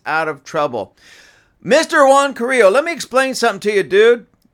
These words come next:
Apparently you haven't been on this planet long enough, or you've been out in the neighborhoods long enough to realize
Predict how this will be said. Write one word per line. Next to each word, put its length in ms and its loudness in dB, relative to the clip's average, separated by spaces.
Apparently 680 -4
you 80 0
haven't 240 -2
been 140 0
on 120 -4
this 160 -6
planet 460 -6
long 320 -2
enough, 440 -4
or 140 0
you've 320 -2
been 200 -2
out 220 -4
in 140 -10
the 80 -10
neighborhoods 640 -4
long 300 -4
enough 420 -6
to 140 -4
realize 720 0